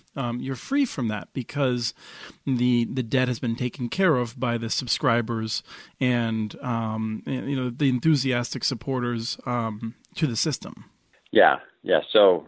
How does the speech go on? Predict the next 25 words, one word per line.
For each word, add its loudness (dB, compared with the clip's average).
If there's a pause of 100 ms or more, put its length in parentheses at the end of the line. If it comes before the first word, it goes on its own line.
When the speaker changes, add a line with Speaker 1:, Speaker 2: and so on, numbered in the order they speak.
(120)
Speaker 2:
I -8
mean, 0
I, 4
it's -2
in 6
your 6
other 4
podcast, 0
but -10
fundamentally, 4 (800)
we're 2
going 6
to 4
the 2
homeowner 0
and -4
we're -6
saying, -4
"Look, 4 (720)
we 2
wanna 4 (500)
cut 0
a 4
deal 6
with -2